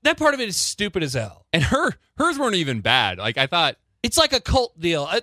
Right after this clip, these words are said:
Speaker 1: like, I don't know how, why or how the hell that happened.
Speaker 2: <laughs>
Speaker 1: You know?
Speaker 2: It's just, that's the world we live
Speaker 1: I'm
Speaker 2: in.
Speaker 1: ju-, I'm s-, like, I'm
Speaker 2: We're
Speaker 1: just
Speaker 2: all
Speaker 1: in it for the
Speaker 2: stup-,
Speaker 1: jokes.
Speaker 2: we're all stupid enough to put stuff out there,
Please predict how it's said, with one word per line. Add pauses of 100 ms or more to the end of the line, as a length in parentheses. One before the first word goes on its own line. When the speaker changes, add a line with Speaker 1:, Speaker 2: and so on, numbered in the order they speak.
Speaker 1:
like,
I
don't
know
how,
why
or
how
the
hell
that
happened. (240)
Speaker 2:
<laughs>
Speaker 1:
You
know?
Speaker 2:
It's
just, (320)
that's (440)
the
world
we
live
Speaker 1:
I'm
Speaker 2:
in.
Speaker 1:
ju-,
I'm
s-, (200)
like,
I'm
Speaker 2:
We're
Speaker 1:
just
Speaker 2:
all
Speaker 1:
in
it
for
the
Speaker 2:
stup-,
Speaker 1:
jokes.
Speaker 2:
we're
all
stupid
enough
to (960)
put
stuff
out
there,